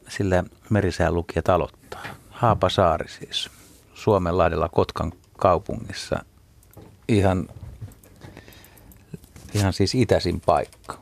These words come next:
Haluuks joku sanoa Haapasaaren niinku hienoja puolia?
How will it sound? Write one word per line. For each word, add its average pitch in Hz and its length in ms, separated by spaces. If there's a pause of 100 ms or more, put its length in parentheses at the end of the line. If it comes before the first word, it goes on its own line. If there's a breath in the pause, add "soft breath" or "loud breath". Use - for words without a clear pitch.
(960)
Haluuks 90 380
joku 92 200
sanoa 85 460 (600 soft breath)
Haapasaaren 80 840
niinku 80 280 (400)
hienoja 82 460
puolia? - 460